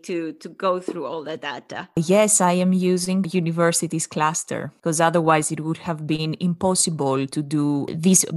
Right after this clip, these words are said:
Speaker 2: big scale of computations. Like, I think, like, at the very beginning of my P H D, I just, uh, calculated how much time it would have taken me to do the calculation, for example, with a normal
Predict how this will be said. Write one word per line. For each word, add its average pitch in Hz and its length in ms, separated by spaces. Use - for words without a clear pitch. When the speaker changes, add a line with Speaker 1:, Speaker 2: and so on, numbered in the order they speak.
Speaker 2:
big 180 300
scale 156 480
of 143 120
computations. - 1080
Like, 185 140
I 202 40
think, 226 440
like, 175 220
at 165 80
the 160 200
very 185 120
beginning 175 380
of 165 120
my 156 240
P 156 120
H 170 160
D, 160 220
I 196 560
just, 185 360
uh, 160 160
calculated 175 720
how 175 240
much 170 200
time 175 300
it 151 80
would 160 120
have 160 120
taken 165 360
me 151 80
to 151 140
do 160 60
the 160 120
calculation, 151 560
for 151 140
example, 151 440
with 147 140
a - 80
normal 151 400